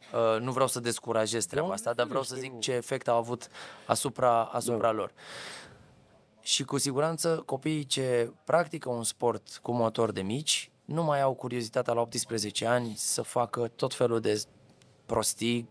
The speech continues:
Speaker 2: Mhm,
Speaker 1: greșeli pe
Speaker 2: mhm.
Speaker 1: stradă sau să impresioneze pe cineva. Ei știu
Speaker 2: Corect.
Speaker 1: că se duc la circuit, acolo își descarcă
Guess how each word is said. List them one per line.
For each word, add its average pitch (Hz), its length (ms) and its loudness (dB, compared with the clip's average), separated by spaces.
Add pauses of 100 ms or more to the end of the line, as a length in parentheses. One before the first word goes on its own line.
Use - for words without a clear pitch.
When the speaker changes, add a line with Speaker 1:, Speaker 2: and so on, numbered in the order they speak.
(120)
Speaker 2:
Mhm, 117 240 0
Speaker 1:
greșeli 120 400 0
pe 113 80 -2
Speaker 2:
mhm. 117 100 2
Speaker 1:
stradă 104 320 -2
sau 131 240 2
să 127 140 -4
impresioneze 120 600 -4
pe 113 80 -4
cineva. 113 380 0
Ei 127 80 0
știu 135 200 -4
Speaker 2:
Corect. 135 180 0
Speaker 1:
că 135 60 -4
se 117 60 -6
duc 117 140 -6
la 107 120 0
circuit, 123 460 -4
acolo 117 300 0
își 113 80 0
descarcă 113 600 0